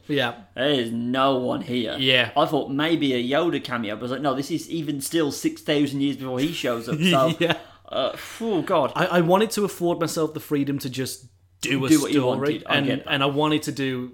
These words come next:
Speaker 1: the story of the lightsaber,
Speaker 2: Yeah.
Speaker 1: and I was like, "Well, I'll go and find out who made the lightsaber," and that was a fucking month.
Speaker 2: I know.
Speaker 1: So,
Speaker 2: I
Speaker 1: oh, God.
Speaker 2: I appreciate the, the research. I like. I think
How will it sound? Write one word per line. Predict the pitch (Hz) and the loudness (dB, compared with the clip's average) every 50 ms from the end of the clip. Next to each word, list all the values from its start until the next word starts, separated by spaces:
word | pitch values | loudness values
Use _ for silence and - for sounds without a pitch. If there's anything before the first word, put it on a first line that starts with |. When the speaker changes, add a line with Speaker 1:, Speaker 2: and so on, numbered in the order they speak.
| - | -12
Speaker 1:
the | 139 131 120 | -10 -8 -8
story | - - 147 131 127 123 123 123 123 | -6 -4 -4 -2 -2 0 -2 -2 -2
of | 117 120 | -2 -2
the | 123 | 0
lightsaber, | 127 143 143 139 - - 139 131 131 127 123 127 127 123 127 127 | 0 2 2 2 0 -2 -2 -2 -2 -2 -2 -2 -2 -2 -2 -2
Speaker 2:
Yeah. | - 135 131 | -2 -2 -4
Speaker 1:
and | 127 120 120 117 117 | -4 -4 -4 -4 -4
I | 117 | -4
was | 120 120 | -4 -2
like, | 127 123 127 139 | -2 -2 -2 0
"Well, | 165 208 226 202 180 | 2 4 4 4 4
I'll | 160 151 | 2 2
go | 135 160 151 156 160 | 0 0 0 0 0
and | 156 151 143 | 0 -2 -2
find | - 160 151 151 156 | -2 -2 0 0 0
out | 156 151 | 0 0
who | 156 165 | -2 -2
made | 160 160 156 151 | -2 0 0 0
the | 160 156 | 0 -2
lightsaber," | 170 170 170 165 - 143 127 123 120 117 | -2 -2 -4 -4 -4 -4 -4 -2 -2 -4
and | 117 127 | -2 0
that | 160 156 | 0 0
was | 123 120 113 | 0 -2 -6
a | 117 | -8
fucking | - - - - - 139 123 - 135 120 120 | -10 -12 -18 -14 -12 -12 -12 -10 -10 -10 -8
month. | 117 123 147 156 139 | -8 -8 -8 -6 -6
Speaker 2:
I | 135 131 | -4 -4
know. | 123 110 98 - - - - - | -4 -4 -6 -8 -12 -18 -8 -2
Speaker 1:
So, | - 143 | 2 4
Speaker 2:
I | 156 165 170 175 165 147 | 4 6 6 4 4 4
Speaker 1:
oh, | 156 202 247 247 226 | 4 6 6 6 4
God. | - - 208 220 175 123 117 - - - - - - - - - _ _ _ _ - | 2 0 0 0 0 0 -2 -4 -12 -18 -20 -20 -20 -20 -20 -20 _ _ _ _ 2
Speaker 2:
I | 156 151 151 | 4 4 4
appreciate | 151 151 - - 180 180 190 170 - 185 185 175 170 160 - | 2 -2 -6 -4 -4 -4 -4 -4 -4 -2 0 0 0 -2 -4
the, | 147 156 151 139 131 123 120 - 117 | -2 -2 0 0 0 -2 -4 -4 -4
the | 123 127 117 113 113 | -6 -6 -4 -4 -6
research. | 113 127 143 156 156 - - 180 185 190 202 196 - - - - - - | -4 -2 -2 -2 -4 -4 -4 -4 -4 -4 -4 -8 -12 -16 -16 -12 -6 -4
I | 131 139 123 120 120 120 | -2 0 0 0 0 0
like. | 123 127 - 76 123 117 - - _ - - - - - - | 0 -2 -2 -2 -4 -16 -20 -20 _ -20 -20 -20 -14 -8 -6
I | 147 | -6
think | 143 - 170 170 165 160 - | -2 2 2 2 2 0 -8